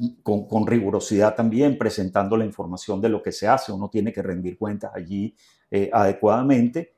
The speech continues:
y entonces, bueno, aparecen otros apoyos. Pero de nuevo, creo que la, la, la idea de que,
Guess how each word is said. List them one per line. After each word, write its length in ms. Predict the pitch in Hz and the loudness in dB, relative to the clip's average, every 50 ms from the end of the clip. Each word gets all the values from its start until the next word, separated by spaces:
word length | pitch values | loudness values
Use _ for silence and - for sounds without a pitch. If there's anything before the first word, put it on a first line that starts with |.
| _ _ - | _ _ -2
y 120 | 127 110 | 0 0
entonces, 340 | 104 101 - 90 - - 123 | 0 -2 -6 -10 -4 -2 -2
bueno, 200 | 101 110 101 90 | -2 -2 -4 -4
aparecen 460 | 95 - - 101 104 104 - - 135 | -4 -2 -2 0 0 -2 -2 0 0
otros 260 | 120 117 - - 123 117 | 0 0 0 -2 -4 -4
apoyos. 380 | 107 98 98 90 85 87 - - | -4 -4 -6 -8 -8 -10 -12 -2
Pero 200 | - 139 147 147 | 2 4 6 6
de 60 | 151 | 6
nuevo, 280 | 170 180 147 113 107 110 | 6 4 4 4 2 2
creo 260 | - 123 127 139 151 | 2 2 2 2 2
que 120 | 151 151 143 | 2 0 0
la, 200 | 131 120 107 - | 2 2 2 2
la, 280 | 117 113 107 98 101 - - | 0 0 0 0 0 -2 0
la 180 | 113 110 107 | 2 2 2
idea 340 | 104 101 107 120 135 139 147 | 4 4 4 4 6 6 6
de 200 | 147 131 117 - | 6 4 2 2
que, 260 | - 120 107 101 92 | 0 2 2 2 0